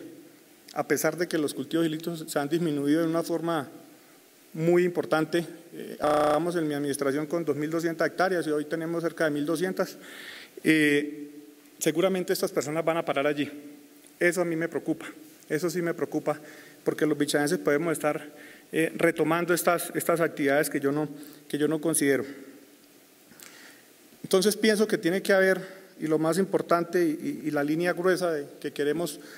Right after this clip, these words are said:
sentar nuestra posición hoy, ya las dificultades las sabemos, recursos con este tema de regalías, alguien preguntaba esta mañana de, de, de La Plata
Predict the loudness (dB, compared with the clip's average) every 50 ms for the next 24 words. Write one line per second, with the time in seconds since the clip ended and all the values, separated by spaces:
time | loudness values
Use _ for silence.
0 | -18 -6 0 0 2 4 4 2 2 2 0 0 0 -2 -2 0 -2 -2 -2 -2
1 | -2 0 0 0 0 0 -2 -4 -8 -16 -20 -20 -20 -20 -20 -20 -20 -20 -20 -20
2 | -20 -20 -20 -20 -20 _ -20 -4 0 4 4 4 4 2 0 -2 -4 -6 -6 -4
3 | 0 2 4 4 4 4 4 4 4 4 4 4 4 2 -2 -4 -8 -10 -14 -18
4 | -20 -20 -14 -6 -2 0 0 2 2 2 2 2 2 2 0 0 0 2 0 2
5 | 2 2 2 2 2 2 2 4 4 4 2 2 4 4 4 4 4 2 -4 -10
6 | -12 -16 -18 -20 -20 -20 -20 -20 -20 -10 -6 -6 -2 -2 -2 -2 0 -2 -2 -2
7 | -2 0 2 2 2 2 0 0 0 0 0 0 0 0 0 0 0 0 0 -2
8 | -6 -12 -16 -20 -20 -20 -20 -20 -20 -20 -20 -20 -20 -20 -20 -20 -20 -20 -20 -20
9 | -20 -20 -20 -20 -20 -20 -16 -2 0 0 0 0 0 -2 0 0 2 2 4 4
10 | 2 2 2 -2 -6